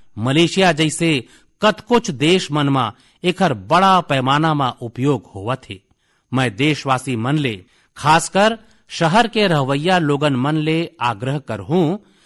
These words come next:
कि वो मन मियावाकी पद्धति के बारे में खचित जाने के प्रयास करें। एखर माध्यम ले आप मन अपन भुइयां और प्रकृति ला हरा भरा और स्वच्छ बनाए में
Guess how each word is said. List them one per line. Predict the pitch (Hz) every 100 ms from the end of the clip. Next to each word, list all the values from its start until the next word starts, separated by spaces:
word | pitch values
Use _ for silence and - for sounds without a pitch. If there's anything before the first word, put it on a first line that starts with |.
| _ _
कि | 160
वो | 104 151 214
मन | 196 139 214 _ _ _ _
मियावाकी | 120 160 233 196 170 - 170
पद्धति | - 123 139 127 190
के | - 117
बारे | 113 139 175
में | 143 101 _ _ _ _ -
खचित | 175 160 226 131
जाने | 101 117 120 120
के | - 190
प्रयास | - - 104 98 120 -
करें। | - 101 95 95 _ _ _ _ _
एखर | 156 160 135
माध्यम | 104 107 95 156
ले | 160 175 214 - _ _ _
आप | 123 160 185 185
मन | 180 131 101 _ _ _
अपन | 180 196 190
भुइयां | 113 135 165 202 190 131 - - _ -
और | 190 156
प्रकृति | 143 135 170 196 220
ला | 160 107 - - - -
हरा | 165 180 131
भरा | 117 151 190 226 226 - - -
और | 139
स्वच्छ | 127 - 190 -
बनाए | 120 113 123 151 156
में | 165 180